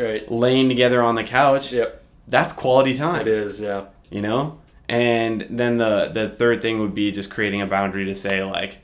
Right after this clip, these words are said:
Speaker 2: "Okay,
Speaker 1: Ten
Speaker 2: do
Speaker 1: minutes.
Speaker 2: I really need
Speaker 1: Yeah.
Speaker 2: more than this for the me time?"
Speaker 1: Yeah.
Speaker 2: And that's the same thing with Netflix or any other sort of, like,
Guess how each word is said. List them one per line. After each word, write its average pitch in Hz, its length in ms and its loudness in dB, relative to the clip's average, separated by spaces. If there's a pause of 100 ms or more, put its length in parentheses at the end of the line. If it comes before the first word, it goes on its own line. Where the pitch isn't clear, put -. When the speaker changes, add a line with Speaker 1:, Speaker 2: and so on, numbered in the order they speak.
Speaker 2:
"Okay, 104 360 -6 (1300)
Speaker 1:
Ten 123 160 -2
Speaker 2:
do 143 140 6
Speaker 1:
minutes. 123 220 8
Speaker 2:
I 123 100 2
really 117 320 4
need 98 460 -2 (180)
Speaker 1:
Yeah. 101 360 -2
Speaker 2:
more 98 280 -2
than 92 180 -10
this - 240 -10
for 95 220 -8
the 92 80 -8
me 92 200 -10
time?" - 300 -18
Speaker 1:
Yeah. 98 360 -4 (1000)
Speaker 2:
And 127 100 -2
that's 127 160 0
the 123 60 -6
same 120 260 0
thing 110 140 -4
with 104 140 -6
Netflix 101 600 -4
or 98 60 -2
any 98 180 -4
other 95 260 -4
sort 95 260 -6
of, 90 100 -10
like, 90 320 -10